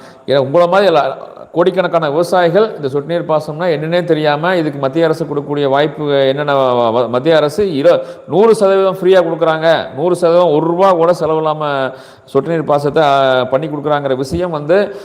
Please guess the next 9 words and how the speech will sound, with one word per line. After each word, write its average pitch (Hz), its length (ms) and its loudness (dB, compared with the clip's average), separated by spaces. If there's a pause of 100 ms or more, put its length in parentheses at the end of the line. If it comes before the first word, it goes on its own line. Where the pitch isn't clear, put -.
(240)
ஆ, - 60 -12 (960)
நிறைய 127 240 0
விவசாயிகள் 170 400 2
தெரியாது. 160 260 0
அந்த 175 140 0
வீடியோ 180 200 0
தெளிவாகவும் 190 420 2
சொல்லியிருக்கிறார், 147 400 -4 (180)
என்னென்ன 139 260 -6